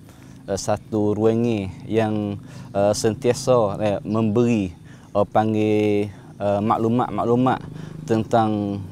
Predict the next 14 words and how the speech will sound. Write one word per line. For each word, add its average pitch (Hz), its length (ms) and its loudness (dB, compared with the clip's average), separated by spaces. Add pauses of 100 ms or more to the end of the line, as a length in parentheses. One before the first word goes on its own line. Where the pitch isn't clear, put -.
(120)
dikatakan 107 720 -2
per-, 113 320 2 (160)
perubatan 117 640 4
jiwa. 104 400 0 (320)
Eh, 92 160 -8 (560)
memberi 110 560 4
perubatan 110 560 0
jiwa 104 480 2 (240)
yang 107 160 -2
mana 110 240 0
Alhamdulillah 113 800 0 (560)
di 104 160 -2
klien 117 320 0
kita, 113 480 2